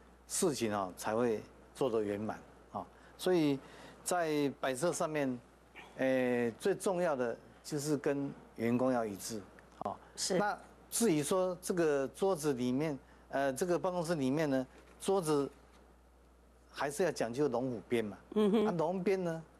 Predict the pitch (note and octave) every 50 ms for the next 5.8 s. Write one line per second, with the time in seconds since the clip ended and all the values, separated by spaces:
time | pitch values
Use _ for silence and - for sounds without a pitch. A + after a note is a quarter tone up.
0 | - - - - C#3+ C3+ C3+ B2 B2 A#2+ - - A#2 G2 - - - - - -
1 | - F#3 F#3+ F#3 F#3 E3+ D3 D#3 F3+ F3+ D#3+ C#3+ C#3 A2+ A#2 A2 - - - D#3+
2 | E3 D#3+ D3 C#3+ C#3+ - - - - - - - B2 A2+ - - A#2+ B2+ B2+ B2+
3 | B2+ B2 - - - - - - - F#3 E3 D#3 D3 C3+ C3+ E3+ D3+ C3+ B2 A#2+
4 | A#2 A#2 A#2+ - F3+ D#3 C#3+ C#3 C3+ - D3+ D#3 D#3 D3 B2+ B2 B2+ B2+ C3 B2
5 | C3 B2+ - - C#3+ D3 C#3 C#3+ D3 C#3 C#3+ - - A2 A2+ A#2